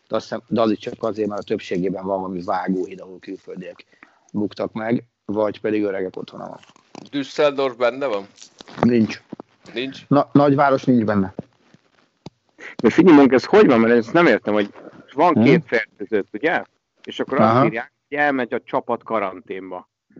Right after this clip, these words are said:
Speaker 3: De az nekem nem derült ki ebből, hogy a csapat az közös karanténba megy, leválasztva a két beteg embert, vagy
Speaker 1: Nem,
Speaker 3: mindenki
Speaker 1: mindenki,
Speaker 3: el-
Speaker 1: mindenki, mindenki
Speaker 3: Szép
Speaker 1: otthonra
Speaker 3: van.
Speaker 1: megy karanténba.
Speaker 3: Na igen, csak hogy az, az azért eléggé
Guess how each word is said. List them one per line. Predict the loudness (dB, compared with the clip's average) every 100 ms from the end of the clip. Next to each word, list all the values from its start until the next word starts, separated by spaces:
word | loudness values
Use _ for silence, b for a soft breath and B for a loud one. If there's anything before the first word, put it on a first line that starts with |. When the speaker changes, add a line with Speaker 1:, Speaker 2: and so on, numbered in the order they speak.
| -20 -8
Speaker 3:
De | -6
az |
nekem | -4 -6 -6
nem | -2
derült | -2 -2 -6
ki | -6 -6
ebből, | -4 -6 -6 -8 _ _ _
hogy | -10 -6 -4
a | -4
csapat | -4 -6 -6 -8
az | -8
közös | -6 -4 -4 -4
karanténba | -4 -4 -6 -6 -6 -4
megy, | -2 -4 -4
leválasztva | -4 -4 -4 -4 -6 _ -10
a |
két | -10 -8 -8
beteg | -6 -8 -6
embert, | -6 -6 -4 -4 -6 _ _ _ _
vagy | -8 -4
Speaker 1:
Nem, | 0 2
Speaker 3:
mindenki | 2 2
Speaker 1:
mindenki, | 2 0
Speaker 3:
el- | 0
Speaker 1:
mindenki, | 0 -2 -4 -4
mindenki | -4 -10 -8 -6
Speaker 3:
Szép | -6
Speaker 1:
otthonra | -6 -8 -8
Speaker 3:
van. | -10
Speaker 1:
megy | -16
karanténba. | -16 -16 -20 -20 -20 _ _
Speaker 3:
Na | -4
igen, | -2 -2 -6
csak | -8
hogy | -6
az, | -6 -6
az | -6 -4
azért | -2 -2
eléggé | 0 -2 -2 0 0 -2